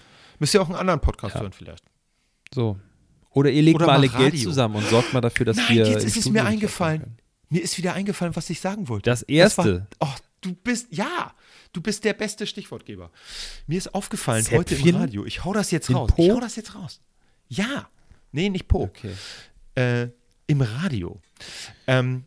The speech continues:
Speaker 1: ich hab heute tatsächlich, weil ich mit dem Mietwagen zur Arbeit gefahren bin, nicht mein Telefon mit dem Dings verlinkt und einen Podcast gehört, sondern ich habe Radio gehört. Und dabei ist mir aufgefallen,
Speaker 2: Mhm.
Speaker 1: dass die ganze Zeit die Radiomoderatoren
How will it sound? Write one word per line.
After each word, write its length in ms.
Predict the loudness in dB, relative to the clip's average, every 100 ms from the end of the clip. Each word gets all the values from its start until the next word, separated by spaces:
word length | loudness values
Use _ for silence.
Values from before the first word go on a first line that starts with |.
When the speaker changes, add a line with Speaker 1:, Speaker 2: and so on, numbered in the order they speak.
| -10 -6
Speaker 1:
ich 140 | -4
hab 160 | -2 0
heute 340 | 0 0 -2
tatsächlich, 560 | -4 -4 -6 -6 -8 -8
weil 120 | -8
ich 100 | -6
mit 120 | -6
dem 80 | -4
Mietwagen 380 | -4 -2 -2 -2
zur 140 | -6
Arbeit 180 | -6 -6
gefahren 300 | -6 -4 -2
bin, 140 | -2 -4
nicht 300 | -6 -4 0
mein 180 | 2 2
Telefon 520 | 2 0 0 0 0
mit 160 | -2 0
dem 160 | 0
Dings 220 | 2 0 0
verlinkt 340 | 0 0 -2
und 120 | -4
einen 100 | -4
Podcast 400 | -4 -4 -4 -4
gehört, 300 | -4 -4 -2
sondern 320 | -2 -2 -4
ich 160 | -6 -4
habe 260 | -2 0 2
Radio 280 | 2 2
gehört. 280 | -4 -8 -10 -18 -14 -12 -12 -16 -16 -12
Und 120 | -6 -4
dabei 180 | -2 -2
ist 120 | -4
mir 140 | -4
aufgefallen, 580 | -4 -4 -6 -4 -4 -4
Speaker 2:
Mhm. 260 | -8 -16 -20 _ _ _ _ _ _ -20 -12
Speaker 1:
dass 160 | -10 -10
die 120 | -6
ganze 300 | -4 -4 -6
Zeit 220 | -4 -4
die 100 | -4
Radiomoderatoren 1040 | -4 -2 0 0 -2 -4 -6 -6 -6 -6